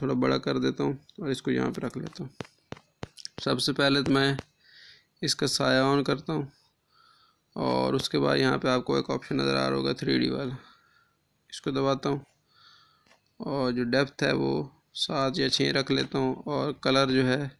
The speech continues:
कलर वाला ऑप्शन सिलेक्ट करके यहाँ से कलर मैंने ये वाला ले लेता हूँ और जो डार्क है वो ज़ीरो कर लेता हूँ। उसके बाद यहाँ पे एक ऑब्लिक वाला ऑप्शन है, इसको दबाता हूँ और नीचे से ये जो है इसको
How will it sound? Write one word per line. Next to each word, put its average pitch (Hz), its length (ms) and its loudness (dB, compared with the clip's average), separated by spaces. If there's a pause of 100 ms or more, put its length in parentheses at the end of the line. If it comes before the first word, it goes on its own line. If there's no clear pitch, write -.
(1120)
कलर 139 220 2
वाला 143 220 4
ऑप्शन 139 280 2
सिलेक्ट 135 360 0
करके 139 320 -2
यहाँ - 920 -6
से 135 180 0
कलर 131 280 2
मैंने 131 280 4
ये 127 140 2
वाला 131 220 2
ले 131 160 4
लेता 131 280 0
हूँ 131 100 0 (1000)
और - 80 -2
जो 135 200 2
डार्क 131 380 2
है 98 60 2
वो 67 240 2
ज़ीरो 123 220 2
कर 139 160 -6
लेता 127 280 -8
हूँ। 127 100 -10 (1120)
उसके 147 220 -6
बाद 143 140 2
यहाँ 143 220 4
पे 139 80 2
एक 131 100 -2
ऑब्लिक 135 380 2
वाला 139 280 4
ऑप्शन 135 280 0
है, 135 120 0 (240)
इसको - 260 -4
दबाता 135 380 0
हूँ 139 120 -2 (1000)
और 135 140 0
नीचे 135 320 4
से 139 200 2
ये 135 240 2
जो 127 120 2
है 131 280 0
इसको 143 320 -4